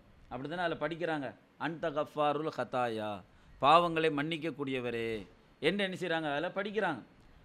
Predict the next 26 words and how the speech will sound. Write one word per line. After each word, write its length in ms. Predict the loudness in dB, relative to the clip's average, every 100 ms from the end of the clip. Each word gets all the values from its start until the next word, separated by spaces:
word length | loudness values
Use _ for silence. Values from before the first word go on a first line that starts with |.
| -16 -2
அப்போ 360 | 4 6 6
அல்லாஹ் 320 | 6 8 8
மன்னிச்சது 420 | 6 0 0 0 2
மாதிரி 500 | 2 2 2 0 0
ரசூல்லாவும் 560 | -2 0 2 2 0 0
பாவங்களை 420 | 0 0 -2 -4
மன்னிப்பாங்க, 880 | -2 -4 -2 -2 0 0 0 -2 -6 -16 -20 -20 -20 _ -10
ரசூல்லாவும் 540 | -8 -2 2 4 4
பாவங்களை 340 | 6 4 4 0
மன்னிப்பாங்க, 460 | -2 -4 -4 -4
அவங்களுக்கும் 380 | -2 -2 -2 0
அந்த 240 | 0 2 2
அதிகாரம் 440 | 2 2 2 0
இருக்கு, 500 | -6 -6 -6 -6 -8 -16 -20 -16 4
அவங்களுக்கும் 400 | 6 6 2 2
அந்த 220 | 2 2
பண்பு 300 | 2 0 0
இருக்குது 480 | -2 -2 -4 -4 -2
என்று 300 | -4 -2 2
ஒருவர் 540 | 2 4 4 4 2 -10 -20 -4
நம்புவாரையானால், 840 | -2 0 2 4 4 0 0 -2
நம்பி 260 | -2 -2 2
அதை 140 | 2
படிப்பாரையானால் 680 | 2 -2 -2 -2 0 0 -2
அவர் 240 | 0 2 4
யாரு? 380 | 4 2 -2